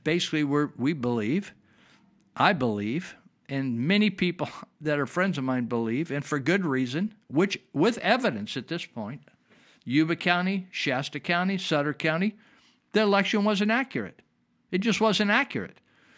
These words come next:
And so how do you get it fixed? Well, if nobody is going to fix it, then you either have to remove, uh,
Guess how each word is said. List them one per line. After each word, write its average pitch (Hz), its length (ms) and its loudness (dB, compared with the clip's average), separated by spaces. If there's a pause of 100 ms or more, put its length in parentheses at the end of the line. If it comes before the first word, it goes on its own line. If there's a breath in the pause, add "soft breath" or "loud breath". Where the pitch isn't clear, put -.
(400 soft breath)
And 165 120 2
so 175 200 4
how 196 180 6
do 220 80 4
you 208 140 6
get 202 180 4
it 190 100 2
fixed? - 460 -2
Well, 170 220 2
if 160 60 0
nobody 240 580 4
is 160 140 0
going 190 200 2
to 175 100 2
fix - 440 -2
it, 151 200 -2 (500 loud breath)
then 180 200 4
you 165 140 4
either 196 240 2
have 180 180 2
to 160 100 -2
remove, 170 760 2 (340)
uh, 139 280 0